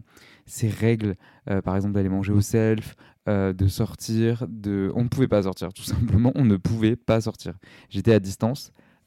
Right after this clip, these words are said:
euh, et, euh, ma fac était à Paris et j'étais à, à Bordeaux, donc ça rendait les choses beaucoup plus faciles, beaucoup plus simples pour moi. Et, euh, du coup, ce qui s'est passé, c'est que j'avais juste à,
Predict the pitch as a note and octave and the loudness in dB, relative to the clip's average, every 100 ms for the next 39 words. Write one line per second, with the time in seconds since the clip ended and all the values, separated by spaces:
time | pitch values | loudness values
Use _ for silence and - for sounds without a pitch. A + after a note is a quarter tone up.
0 | - G2 F#2 F#2 F2+ F2+ - - _ _ | -8 -6 -6 -8 -10 -12 -18 -20 _ _
1 | _ A2 G#2+ G2 F#2 F#2 F#2 F#2 F#2+ F#2+ | _ -4 -2 -2 -2 -4 -4 -6 -6 -6
2 | A2 G#2+ G2+ F#2+ - G2+ A2 A2 _ G#2+ | -6 -6 -6 -6 -4 -4 -4 -6 _ -4
3 | F#2+ F2+ - G#2 G2 F2+ F2 F2 F2 - | -4 -6 -4 -2 0 0 -2 -4 -6 -8
4 | - G2+ F#2 G2+ G2+ A2+ D3+ - _ _ | -6 -6 0 0 4 4 2 -2 _ _
5 | - F#2+ G#2+ G#2 - - - G#2 G2 G#2 | -18 0 0 0 -6 -16 -4 0 0 2
6 | A2+ G#2 A2+ G#2+ G#2 G#2+ G#2 G2 G2 - | 4 4 2 0 -2 0 0 2 0 2
7 | C3 A2+ G2 F#2 G2+ A#2+ B2+ - - G2 | 0 0 -2 -2 -2 0 -2 -4 -6 -2
8 | F#2 - _ _ - - _ _ A2 B2+ | -2 -4 _ _ -20 -20 _ _ 0 0
9 | - G#2+ G2 F#2 F#2 F#2 G2+ C3 - G2 | 0 0 2 0 -2 -12 -10 -10 -10 -8
10 | G2+ F#2+ G2+ C3 B2+ G2 - A2+ A#2+ G#2+ | -4 -4 -2 -6 -4 -8 -6 -4 -2 -2
11 | F#2+ F2+ F2+ B2 - F#2+ F#2+ | -2 -2 -4 -10 -6 -4 -4